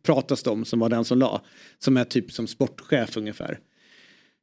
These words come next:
Eh, så försökte jag ringa och få med honom efter det, men han ville liksom inte prata om det. Det var lite väl känsligt. Men det är klart att en man som har, som har den fallenheten måste, vill man ju ändå ha upp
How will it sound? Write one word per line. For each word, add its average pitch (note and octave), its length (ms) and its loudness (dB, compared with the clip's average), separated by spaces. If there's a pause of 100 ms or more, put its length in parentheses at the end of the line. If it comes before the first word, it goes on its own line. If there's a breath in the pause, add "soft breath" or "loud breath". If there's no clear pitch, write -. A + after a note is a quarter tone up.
(160)
Eh, C3+ 320 2
så - 100 -6
försökte D#3+ 280 2
jag D#3 60 6
ringa D3+ 220 4
och B2+ 60 -4
få C#3+ 80 -2
med F#3+ 200 4
honom C#3+ 260 2
efter B2+ 200 -6
det, A#2 120 -2
men B2 100 0
han C#3 80 2
ville D3 140 6
liksom C#3+ 180 2
inte A#2+ 140 -2
prata D#3+ 320 0
om D#3 100 4
det. A#2+ 140 2
Det B2+ 60 0
var C3 100 4
lite C3 160 2
väl B2+ 160 2
känsligt. C3+ 680 0
Men D#3 180 6
det E3+ 60 6
är - 20 6
klart D#3 360 0
att C3+ 200 -2
en D3 300 6
man F3 500 2
som D#3 180 4
har, D3 180 -2
som C#3+ 200 2
har C#3 220 4
den B2+ 220 2
fallenheten C3+ 800 2
måste, C#3+ 340 2
vill D#3 180 8
man D3+ 140 8
ju D3+ 40 6
ändå C3+ 180 4
ha C#3+ 60 6
upp E3 300 2